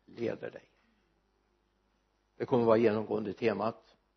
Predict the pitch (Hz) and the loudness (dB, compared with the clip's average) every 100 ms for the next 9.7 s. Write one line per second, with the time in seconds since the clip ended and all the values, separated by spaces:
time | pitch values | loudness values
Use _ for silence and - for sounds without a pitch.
0 | _ _ _ _ _ _ _ _ _ _ | _ _ _ _ _ _ _ _ _ _
1 | _ - 123 117 110 110 - 120 - 117 | _ -6 -2 0 2 0 0 -4 2 2
2 | 110 110 110 127 101 107 117 104 113 107 | 4 2 2 0 0 -2 -2 -4 -4 -2
3 | 113 113 107 104 - 117 107 104 104 - | -2 2 2 2 -2 0 2 2 0 -4
4 | _ _ _ _ _ _ _ _ _ 50 | _ _ _ _ _ _ _ _ _ _
5 | 50 _ _ _ _ _ _ _ _ 117 | _ _ _ _ _ _ _ _ _ -2
6 | 120 - 131 127 156 - - - - - | -2 4 10 10 8 0 -16 -16 -16 -8
7 | 165 147 - - 117 - 120 135 143 - | -2 -2 -4 -4 -2 0 6 6 6 -4
8 | - - 127 104 85 - - _ _ _ | -20 -8 -2 -2 -2 -12 -14 _ _ _
9 | 120 117 117 113 - - - | -4 -4 -4 -8 -10 -20 -20